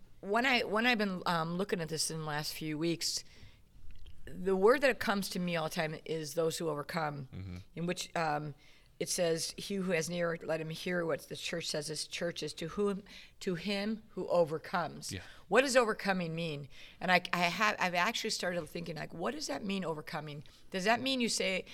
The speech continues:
Speaker 1: you say a prayer in nineteen seventy-nine and that you've overcome? Or is it really an action? Is it something that w-, w-, causes a responsibility on me
Speaker 2: Right.
Speaker 1: to overcome to the end? You know, um,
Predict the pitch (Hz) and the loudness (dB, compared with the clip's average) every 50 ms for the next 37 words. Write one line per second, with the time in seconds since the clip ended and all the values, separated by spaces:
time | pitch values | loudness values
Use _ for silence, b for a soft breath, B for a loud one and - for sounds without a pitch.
0 | B B B B B B 185 - - 226 208 208 202 - - 202 190 196 196 190 | B B B B B B 0 2 2 4 2 2 0 -2 -2 0 2 2 2 2
1 | 180 175 180 190 - 185 - - 202 175 175 165 160 156 160 165 175 165 160 160 | 2 2 0 0 0 0 0 0 0 0 0 0 0 0 0 0 -2 -2 -4 -6
2 | - 175 165 147 160 156 151 160 - - 160 151 147 160 196 190 - - - B | -6 -6 -2 0 0 0 0 -2 -4 -4 -2 -2 -2 -2 -4 -6 -8 -12 -20 B
3 | B B B B B B B B B 190 185 190 190 190 190 180 175 190 160 170 | B B B B B B B B B 2 4 4 6 6 4 4 4 2 2 2
4 | 180 190 214 214 196 - - 170 170 175 180 - - - 160 143 151 - 175 165 | 2 4 4 4 4 4 2 2 2 2 2 2 -2 -2 -4 -6 -6 -8 -6 -4
5 | 156 170 - - - 214 233 226 247 226 185 135 143 190 - 175 175 - - 135 | -2 0 2 2 2 2 2 0 0 0 0 0 0 -2 -4 -6 -8 -12 -14 -16
6 | - - - - - - 180 175 185 180 170 165 165 160 156 - - 175 170 165 | -16 -16 -16 -12 -6 -2 0 2 2 0 0 -4 -6 -4 -4 -4 -2 -2 -2 -2
7 | - - 160 175 170 165 160 160 151 151 147 160 165 160 156 139 - - - - | -2 -4 -4 -2 -2 -2 -2 -2 -4 -4 -4 -6 -6 -8 -8 -10 -12 -14 -16 -14
8 | - 87 85 - - - 156 185 170 170 - 180 180 160 165 165 160 165 160 160 | -12 -12 -8 -4 2 4 4 6 4 4 2 0 0 0 -2 -4 -4 -2 -2 -2
9 | 151 147 156 151 - - B B B B B B - 165 165 160 156 156 151 - | -2 -4 -6 -8 -12 -16 B B B B B B -4 0 2 4 4 4 2 2
10 | 160 160 156 151 147 151 151 143 | 2 2 2 2 0 -2 -4 -6